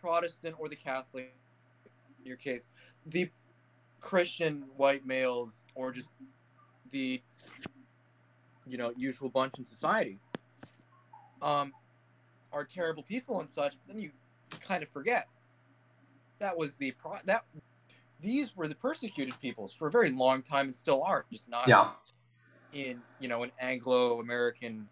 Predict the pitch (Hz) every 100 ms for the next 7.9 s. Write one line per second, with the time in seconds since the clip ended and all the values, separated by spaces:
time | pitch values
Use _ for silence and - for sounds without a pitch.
0 | _ _ _ _ _ _ - - _ _
1 | _ 190 143 143 - 214 131 147 147 131
2 | 127 117 107 117 127 - - - 127 123
3 | 104 - - - - - 104 - - 151
4 | 160 123 - 127 117 135 - - 147 147
5 | - - - - - _ _ _ _ -
6 | 165 - 165 131 127 113 127 120 - 110
7 | 104 104 110 95 - 101 120 123 -